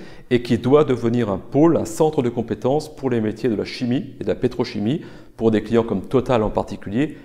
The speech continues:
et pour la région Ouest et au niveau national. Et enfin, la belle agence de Lorient, animée par Emmanuel Uzer, qui est une agence à dominante marine aujourd'hui, et que nous souhaitons développer sur les activités industrie et sur Lorient et sur Brest.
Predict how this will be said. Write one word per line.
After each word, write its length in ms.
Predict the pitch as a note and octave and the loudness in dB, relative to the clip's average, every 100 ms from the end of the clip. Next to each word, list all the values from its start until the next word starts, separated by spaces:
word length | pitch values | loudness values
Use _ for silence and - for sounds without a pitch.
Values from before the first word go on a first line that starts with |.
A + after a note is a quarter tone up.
| - - | -20 4
et 180 | E3 F3 | 6 6
pour 160 | E3+ | 4
la 80 | B2+ | -2
région 280 | A2 G#2+ G2+ | -2 -2 0
Ouest 300 | G#2 D3+ D3+ - | 2 2 0 -2
et 200 | D3 D#3 - | 2 2 2
au 80 | |
niveau 260 | A#2 A#2 B2+ | -2 0 2
national. 440 | B2+ B2 G#2+ F2 E2+ - - - - - | 0 2 0 -2 -4 -8 -8 -10 -12 2
Et 100 | C#3+ | 6
enfin, 380 | C#3 B2 D3 C#3+ | 6 4 4 4
la 140 | A2+ | 4
belle 240 | F#2+ C#3+ C#3 | 4 6 6
agence 340 | A#2 C3 A2+ | 6 4 2
de 80 | G#2+ | 2
Lorient, 480 | G2 F2 G2+ F3 C4+ - - | -2 0 0 0 -2 -10 -6
animée 420 | G#2 G#2 A2 A#2 | -2 2 4 4
par 200 | A#2 F#2+ | 2 0
Emmanuel 440 | G2 F#2+ F#2+ F#2+ F#2+ | 0 0 2 2 0
Uzer, 400 | G#2+ F#2 A2 A3 | -4 -2 -2 -2
qui 80 | - | -6
est 60 | - | -4
une 100 | G2 | -2
agence 320 | F#2 A2 - | 0 -2 0
à 60 | F#2+ | -2
dominante 420 | F#2+ G2 G2 - G2+ | 0 0 -2 -4 -4
marine 340 | A2 B2 A2+ | -2 0 -2
aujourd'hui, 460 | F#2+ G2 F#2 A2+ - - - - | -2 -4 -4 -4 -4 -10 -16 -6
et 140 | B2 | -4
que 80 | - | 0
nous 140 | C3 B2 | 2 2
souhaitons 340 | B2 - C3 | 0 0 0
développer 540 | A2+ G2+ G2 - D3+ | 0 0 -2 0 0
sur 220 | F3 - C#3 | 0 0 2
les 100 | A#2 | 2
activités 400 | A#2 G#2 G2+ G#2+ | 0 -4 -4 -4
industrie 540 | F#2+ F2+ - D3+ F3 - - - | -4 -6 -4 -4 -4 -10 -6 4
et 100 | D#3+ | 4
sur 200 | - C3 | 4 2
Lorient 420 | A2+ G2 B2+ E3 - - | 2 2 -2 -4 -10 -6
et 80 | D3 | -2
sur 220 | D3+ D3+ | 0 -2
Brest. 440 | - E2 - - | -2 -4 -8 -18